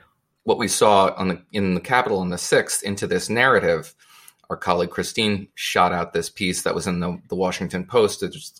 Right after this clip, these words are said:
probably the essential example of this sort of thing, where you had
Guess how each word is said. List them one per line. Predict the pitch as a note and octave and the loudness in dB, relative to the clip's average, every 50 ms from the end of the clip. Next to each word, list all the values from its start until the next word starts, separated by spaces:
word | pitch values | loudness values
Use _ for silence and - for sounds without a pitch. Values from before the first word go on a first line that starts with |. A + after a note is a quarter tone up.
| _ _ | _ _
probably | - F#2+ F2+ F2 F2 F2 | -2 -2 -2 0 -2 -4
the | - F#2+ F2 _ _ _ _ _ - | -6 -6 -12 _ _ _ _ _ -12
essential | - F2 - - - - A#2+ A#2+ G#2+ - G#2+ F2 | -12 -10 -8 -4 0 2 2 2 2 0 0 0
example | E2 D2+ - - G#2 G#2+ G#2 G#2 F#2+ F2 | 0 -2 0 2 2 2 2 2 0 -2
of | D#2 D#2 | 0 -2
this | D#2+ D2+ - | -2 -4 -2
sort | - E2 D#2 D#2 | -2 -2 0 0
of | D#2 - | 0 0
thing, | - D#2+ D#2+ F2 F2+ | -2 -4 -2 -2 -2
where | F2+ F2 | -2 -2
you | F2 E2+ E2+ | -2 -2 -2
had | F2 F2+ E2 E2+ E2+ | -2 -2 -2 -4 -4